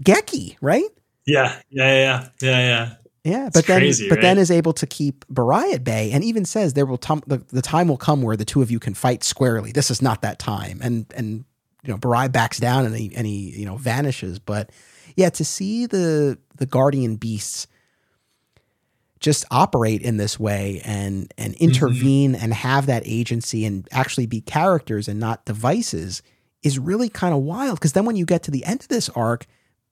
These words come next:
Speaker 1: the Guardian Beast, the Megazord, is telling Geki he has to kill Burai.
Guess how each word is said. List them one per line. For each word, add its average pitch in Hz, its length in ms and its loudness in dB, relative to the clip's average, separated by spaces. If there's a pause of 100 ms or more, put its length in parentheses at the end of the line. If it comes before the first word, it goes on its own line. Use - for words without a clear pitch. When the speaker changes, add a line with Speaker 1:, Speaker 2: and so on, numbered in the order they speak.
Speaker 1:
the 135 100 0
Guardian 120 420 4
Beast, 110 320 -8
the 113 60 -4
Megazord, 113 600 -2 (680)
is 165 120 4
telling 151 360 2
Geki 139 340 0
he 147 100 -2
has 135 140 0
to - 80 -8
kill 392 360 2
Burai. 107 540 -2